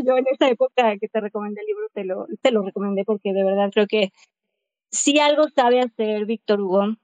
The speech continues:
creo yo, sí es retratar, eh, un poco, además de que como historiador, eh, pues sabe, sabe de lo que habla e investiga y hay capítulos enteros dedicados a historia y a política, ¿no? <laughs>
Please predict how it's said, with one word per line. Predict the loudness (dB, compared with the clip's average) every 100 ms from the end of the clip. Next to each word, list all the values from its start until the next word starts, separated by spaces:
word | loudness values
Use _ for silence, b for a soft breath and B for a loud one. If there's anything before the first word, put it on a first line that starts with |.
| _ _ _ _ _ _ _ -2
creo | 2 4 4
yo, | 2 -4 -6 -14 _ _
sí | -2 0
es | 0 -2
retratar, | -4 -2 0 2 0 0 0 -2 -6 _ _ _ _ _ -2
eh, | 2 4
un | 2 2
poco, | 0 0 -4 -4 -6 -10 _ _ _
además | 0 2 4 4 2
de | 0
que | 0
como | -2 -4
historiador, | -6 -8 -6 -2 -2 0 2 2 0 -4 -10
eh, | -8 -8 -2
pues | -2 -2
sabe, | 0 0 0 -6 -12 _ -2
sabe | 0 2
de | 0
lo | -2
que | 0 2
habla | 4 4 2
e |
investiga | 0 -8 -10 -4 0 2
y | 4
hay | 2 0 B B -4
capítulos | -2 0 2 2 4
enteros | 2 2 2 2 -2 -8
dedicados | -10 0 2 2 0
a |
historia | -4 0 2 2
y | 2
a |
política, | -2 -8 -12 -14 -12
¿no? | -10 -4
<laughs> | -2 2 2 2 -2